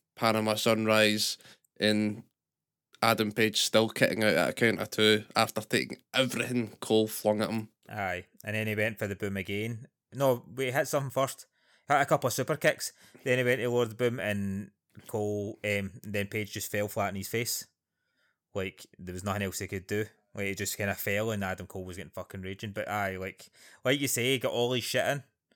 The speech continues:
Speaker 2: And
Speaker 1: Mm.
Speaker 2: Pa-, I thought that was weird that Page still kicked out. In fact, Adam Cole took a buckshot and got his hand on the rope.
Speaker 1: Aye.
Speaker 2: Which
Speaker 1: See, that's another one, and like, "Ah, it's not a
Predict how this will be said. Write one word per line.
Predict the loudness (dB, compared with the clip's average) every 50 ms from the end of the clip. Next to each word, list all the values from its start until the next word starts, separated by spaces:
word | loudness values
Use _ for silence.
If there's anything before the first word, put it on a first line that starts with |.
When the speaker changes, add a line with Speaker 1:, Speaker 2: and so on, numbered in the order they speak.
| _ _ _ _ _ _ _ _ _ _ _ _
Speaker 2:
And | 0 2 4 4 2
Speaker 1:
Mm. | 0 -2 -4
Speaker 2:
Pa-, | -10 -14 -10 -4
I | 2
thought | 4 4 6
that | 6 4 4
was | 2 0 -2
weird | 0 0 -2 -2
that | -4 -4
Page | -2 -2 -2 0
still | 0 -2 0
kicked | 0 -2 -4 -2 0
out. | 0 0 0
In | -2 0
fact, | 4 6 6 6 4 2 -4 -16 -20 _ _ _ _ _ _ 0
Adam | 2 2 2 2 -4
Cole | -6 -4 -4 -4 -4 -4
took | -6 -8 -8 -4 -2
a | 0 0 2 2 0 0 -2 -4 -4 -4
buckshot | -6 -6 -4 -4 -2 -2 -2 -2 -4 -6 _ _ _ _ _ _ _ _
and | -4 -4 -4 -4
got | -4 -4 -4
his | -4 -6 -4
hand | -4 -4 -4 -2 -4
on | -6 -4
the | -4 -4
rope. | -4 -4 -8 -14 -20 _ _ _ _ _ _ _ _ _ _ _ _ _ _ -2 4
Speaker 1:
Aye. | 6 8 8 8 6 4 2 0 -6 _ _ _
Speaker 2:
Which | -2 0 0 0 4
Speaker 1:
See, | 6 8
that's | 10 10 10 8
another | 6 8 10 10 10 12
one, | 12 10 10
and | 10 8 10
like, | 8 8 8 6 4
"Ah, | 2 2 4 4 4
it's | 4 4 6
not | 6 8 8
a | 6